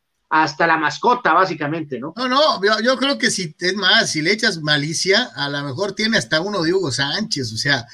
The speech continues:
Speaker 2: <laughs> o sea, el tipo, el tipo no se midió, pues, o sea, hizo, eh, eh, le salió del alma, pues, dijo las cosas, eh, sin fijarse probablemente quién estaba a su alrededor,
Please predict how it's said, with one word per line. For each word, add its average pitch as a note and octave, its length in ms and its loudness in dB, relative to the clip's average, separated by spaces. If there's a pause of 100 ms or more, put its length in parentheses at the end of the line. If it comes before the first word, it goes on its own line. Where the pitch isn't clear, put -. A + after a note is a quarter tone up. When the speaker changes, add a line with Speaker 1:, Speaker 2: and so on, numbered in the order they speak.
(140)
Speaker 2:
<laughs> - 1200 -2
o F3+ 80 -2
sea, G#3+ 240 2 (340)
el G3+ 320 4
tipo, C#4+ 520 4
el G#3 180 -2
tipo F4 320 0
no F4+ 180 -2
se G4 160 0
midió, F#4+ 460 0
pues, G3+ 240 -12
o E3+ 80 -12
sea, F#3+ 260 -2
hizo, D4+ 720 0 (960)
eh, F3 220 -4
eh, F3+ 240 -6 (440)
le A#3 180 0
salió C4 340 2
del D#4+ 160 4 (160)
alma, E4+ 260 0
pues, D#3+ 240 -8
dijo A#3+ 240 -6
las D4 200 0
cosas, C#4+ 760 0
eh, F3+ 200 -6
sin G#3 320 -4
fijarse A3 580 -2
probablemente A3+ 800 -6
quién G#3 220 -8
estaba G#3 320 0
a G3+ 40 2
su G#3 140 0
alrededor, F#3+ 580 2